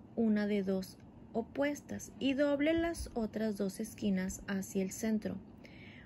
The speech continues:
Ponga los hojaldres en una bandeja de horno con papel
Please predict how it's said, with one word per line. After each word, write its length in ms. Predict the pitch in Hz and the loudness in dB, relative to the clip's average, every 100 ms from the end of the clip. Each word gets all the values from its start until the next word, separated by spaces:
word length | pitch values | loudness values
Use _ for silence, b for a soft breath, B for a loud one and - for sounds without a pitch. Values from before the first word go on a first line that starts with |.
| - | -4
Ponga 240 | - 302 339 | 0 4 6
los 280 | 330 294 233 | 6 4 2
hojaldres 640 | 214 - 220 208 208 220 | 0 2 4 4 4 2
en 80 | 240 | 2
una 180 | 220 202 | 4 4
bandeja 540 | 208 214 214 214 220 | 4 4 2 0 0
de 160 | 240 - | -2 0
horno 440 | 262 233 214 220 | 2 4 2 2
con 180 | - 254 | 0 0
papel 460 | 247 247 - 190 | 0 0 2 2